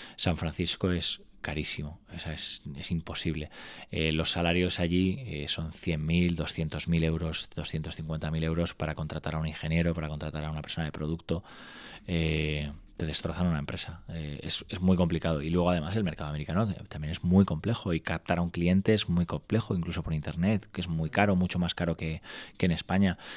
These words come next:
Entonces, eh, yo recomiendo el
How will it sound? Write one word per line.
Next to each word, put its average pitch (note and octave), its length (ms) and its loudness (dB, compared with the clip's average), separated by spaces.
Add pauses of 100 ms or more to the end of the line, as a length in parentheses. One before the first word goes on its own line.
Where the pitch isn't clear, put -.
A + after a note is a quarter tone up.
(120)
Entonces, G2+ 440 6 (400)
eh, F2 420 6
yo F#2+ 640 4 (100)
recomiendo F#2+ 920 4
el D2 560 -6